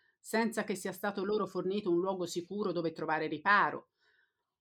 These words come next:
Nei giorni scorsi, inoltre, eh, la stampa israeliana ha reso noto un documento del Ministero dell'Intelligence nel quale si ipotizza il trasferimento di una parte della popolazione palestinese di Gaza in campi profughi nel Sinai,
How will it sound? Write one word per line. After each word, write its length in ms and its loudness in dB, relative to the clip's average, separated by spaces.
Nei 120 0
giorni 280 4
scorsi, 800 0
inoltre, 720 4
eh, 560 0
la 100 -8
stampa 440 0
israeliana 580 4
ha 20 4
reso 240 0
noto 280 2
un 80 4
documento 500 0
del 160 2
Ministero 480 2
dell'Intelligence 960 0
nel 120 -4
quale 280 0
si 140 -4
ipotizza 680 -2
il 80 -4
trasferimento 640 -2
di 80 -4
una 160 -2
parte 260 -2
della 220 -2
popolazione 560 -2
palestinese 600 0
di 100 -4
Gaza 500 4
in 220 -2
campi 400 -2
profughi 500 -4
nel 200 0
Sinai, 600 -2